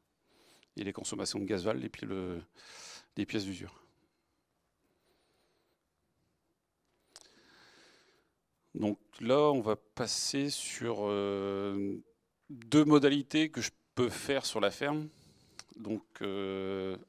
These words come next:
je vais passer à la diapo suivante. Donc ça, en fait, c'était une parcelle en deux mille vingt,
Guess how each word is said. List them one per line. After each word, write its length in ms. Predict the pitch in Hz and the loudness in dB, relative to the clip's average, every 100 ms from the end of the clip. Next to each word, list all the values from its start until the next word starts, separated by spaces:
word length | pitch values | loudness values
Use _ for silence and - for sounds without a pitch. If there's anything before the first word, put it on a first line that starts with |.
| _ - - _ _ _ _ _ _ _ _ _ _ _ _ _ _ _ _ _ _ _ _ _ _ _ _ _ _ _ _ _ _ _ - | _ -20 -20 _ _ _ _ _ _ _ _ _ _ _ _ _ _ _ _ _ _ _ _ _ _ _ _ _ _ _ _ _ _ _ -18
je 100 | - | -16
vais 40 | |
passer 260 | - - - | -12 -12 -10
à 40 | |
la 60 | 104 | -12
diapo 240 | 90 - - | -14 -14 -18
suivante. 580 | - - - - - _ _ _ _ _ - - - - - _ _ - - - | -12 -10 -12 -14 -20 _ _ _ _ _ -20 -20 -20 -20 -20 _ _ -16 -12 -8
Donc 180 | 107 | -6
ça, 80 | - | -2
en 80 | 135 | -2
fait, 160 | 131 123 | -2 -4
c'était 240 | 110 120 | -6 -4
une 140 | 107 | -6
parcelle 640 | - - - - - 117 95 | -6 -6 -4 -4 -4 -4 -4
en 180 | 95 90 | -4 -6
deux 320 | 92 - 120 | -8 -4 -2
mille 380 | 120 127 127 113 | -2 -4 -6 -6
vingt, 280 | 101 110 | -4 -4